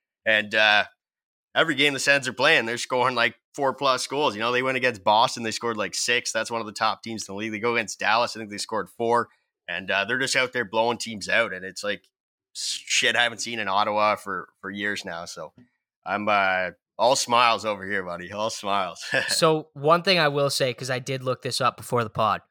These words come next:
Speaker 2: when they played Dallas, backup goalie. When they, <laughs> when they played Boston, backup goalie. And so backup goalie in for Boston, backup goalie in for Dallas. I don't think people are taking the Sens seriously. Um,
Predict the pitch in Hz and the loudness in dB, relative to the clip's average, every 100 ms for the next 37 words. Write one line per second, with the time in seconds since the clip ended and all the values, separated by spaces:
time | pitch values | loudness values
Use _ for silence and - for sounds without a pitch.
0 | _ _ _ _ 120 127 127 147 143 131 | _ _ _ _ -6 -4 0 2 2 2
1 | 120 127 156 160 - - _ _ _ _ | 4 6 4 2 -4 -10 _ _ _ _
2 | _ _ 135 123 123 117 - 107 87 - | _ _ 2 2 2 -4 -6 -10 -10 -14
3 | _ _ _ _ _ _ 131 143 139 - | _ _ _ _ _ _ -2 2 2 0
4 | 160 196 160 156 165 156 139 131 143 - | 4 4 4 2 2 2 2 2 2 4
5 | 165 156 _ _ _ 135 127 139 123 131 | 2 0 _ _ _ 4 4 2 -4 -2
6 | 123 120 107 113 - - 139 135 143 143 | 0 0 -2 -6 -2 2 2 4 2 2
7 | 135 135 135 131 117 123 123 131 120 127 | -4 -2 0 -2 0 4 4 2 0 0
8 | 131 123 123 127 123 127 120 123 117 104 | 0 -4 -4 -4 -4 -6 -2 0 0 -2
9 | - - - _ 143 170 175 165 - 160 | -10 -20 -20 _ 2 2 2 -2 -2 -4
10 | 143 135 - 127 151 131 120 - 123 123 | -2 -2 -4 -4 -2 -2 -2 -2 -2 -2
11 | - 127 131 147 175 190 196 _ _ _ | -4 -2 -2 0 0 -2 -4 _ _ _
12 | _ _ _ - 123 123 123 123 | _ _ _ 0 4 4 2 -4